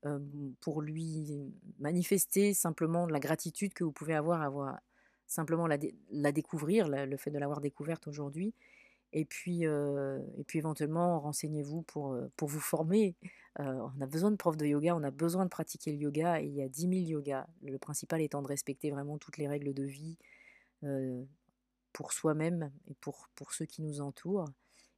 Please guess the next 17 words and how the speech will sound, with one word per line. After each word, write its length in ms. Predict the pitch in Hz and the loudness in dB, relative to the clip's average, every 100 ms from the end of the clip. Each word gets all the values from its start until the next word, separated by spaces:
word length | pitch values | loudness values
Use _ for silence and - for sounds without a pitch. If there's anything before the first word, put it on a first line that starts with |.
| - | -10
Et 120 | 139 | -8
donc, 340 | 139 151 - | -6 -8 -6
heu, 480 | 143 139 135 127 131 151 - - | -6 -4 -4 -6 -8 -14 -20 -4
de 60 | |
les 160 | 156 156 | 0 4
adapter 380 | 151 151 - 165 | 4 2 4 6
à, 100 | 147 | 6
à, 360 | - 135 131 135 - | 2 -2 -2 -4 -6
à 60 | 139 | -4
sa 140 | - | -2
pratique 600 | - 147 135 - 180 - | -2 -2 -2 -2 -4 -6
et 20 | |
puis 240 | - - 139 | -10 -4 -2
à 180 | 135 143 | -2 -4
sa 160 | - | -6
vie 120 | 139 143 | -8 -6
quotidienne. 580 | 143 - 135 139 139 | -8 -10 -12 -10 -12